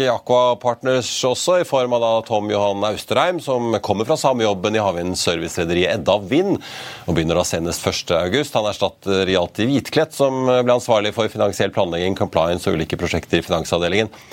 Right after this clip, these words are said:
Hvem som blir, eh, finansdirektør i Edda Vind er ikke helt, eh, klart enda.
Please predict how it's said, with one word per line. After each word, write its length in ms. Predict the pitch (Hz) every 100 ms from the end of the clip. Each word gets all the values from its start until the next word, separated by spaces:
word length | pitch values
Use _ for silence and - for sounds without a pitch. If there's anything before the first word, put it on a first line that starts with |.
| - -
Hvem 140 | 95
som 100 | 95
blir, 220 | 101 98 98
eh, 80 |
finansdirektør 640 | 92 95 90 92 90 104 101
i 80 | -
Edda 260 | 143 104 104
Vind 180 | 156 147
er 140 | 135
ikke 380 | - 110 110 110
helt, 320 | 110 101 -
eh, 80 | 110
klart 360 | 110 107 104
enda. 340 | 117 110 147